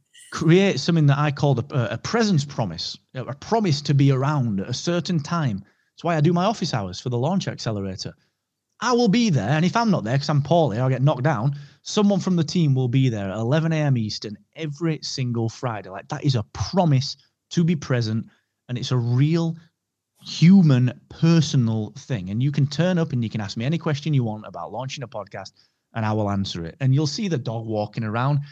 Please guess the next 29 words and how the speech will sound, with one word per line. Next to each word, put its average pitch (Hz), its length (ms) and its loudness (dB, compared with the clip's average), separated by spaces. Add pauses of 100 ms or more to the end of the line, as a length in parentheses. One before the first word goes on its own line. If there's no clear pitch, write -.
(120)
and 139 100 -2
sometimes 139 480 0
I'm 120 80 -4
gonna 117 160 -4
drop 120 240 -6
my 117 80 -8
drink 110 320 -6
on 123 80 -6
my 113 80 -6
Rodecaster, 113 720 -6 (240)
and 113 100 -10
sometimes 151 420 -4
the 117 60 -6
camera's 110 360 -6
not 110 180 -8
gonna 104 160 -10
work, 131 300 -2
and 139 80 -2
sometimes 151 420 -4
I 135 60 2
look 151 160 -2
like 160 180 -4
crap - 300 -4
because 113 280 -8
I've 110 120 -14
had 110 100 -14
a 107 60 -18
late 143 240 -2
night. 160 300 -6